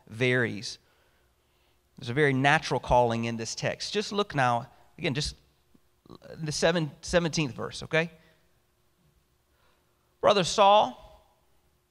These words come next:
the Lord Jesus, who appeared to you on the road as you were coming here, has sent me so that you may see again and be filled with the Spirit."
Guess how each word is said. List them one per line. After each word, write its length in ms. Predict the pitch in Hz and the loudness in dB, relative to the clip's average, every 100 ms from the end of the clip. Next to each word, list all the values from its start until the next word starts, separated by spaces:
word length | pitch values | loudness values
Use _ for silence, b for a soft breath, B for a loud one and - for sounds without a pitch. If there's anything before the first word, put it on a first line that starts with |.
| _ _ _ _ _ _ _ _ _ _ | _ _ _ _ _ _ _ _ _ _
the 80 | 123 | -6
Lord 380 | 156 202 220 151 | 2 4 4 2
Jesus, 400 | 202 196 156 - | -2 -2 -2 -2
who 140 | 170 | -4
appeared 400 | - - 214 214 | -4 -2 -2 -2
to 100 | 185 | -6
you 140 | 185 | -2
on 100 | 175 | -2
the 80 | 147 | -2
road 600 | 143 180 196 175 139 123 | -4 0 2 2 2 -2
as 200 | 117 117 | -6 -6
you 80 | 151 | -2
were 100 | 139 | -2
coming 440 | - - 202 170 | -4 -2 0 0
here, 500 | 135 127 139 117 110 - _ _ _ | -4 -4 -2 -2 -4 -10 _ _ _
has 460 | - - 185 170 151 | -8 4 8 8 6
sent 720 | - - 254 262 269 - - - _ _ | -2 -2 4 6 4 2 -14 -14 _ _
me 720 | - 202 262 170 127 110 - - _ _ _ _ | 0 6 6 4 0 -4 -12 -18 _ _ _ _
so 240 | - 214 | 0 4
that 140 | 196 170 | 4 2
you 220 | 180 247 | 2 2
may 200 | 214 208 | 2 0
see 280 | - 220 202 | 0 -2 0
again 500 | 156 131 127 123 123 B B | 0 -2 -2 -2 -6 B B
and 160 | 131 151 | -2 0
be 160 | 147 | 0
filled 600 | 147 214 202 165 143 135 - _ | 0 0 2 2 0 -4 -10 _
with 180 | 147 143 | -8 -6
the 100 | 156 | -6
Spirit." 540 | - 151 117 98 - | -10 -10 -10 -10 -16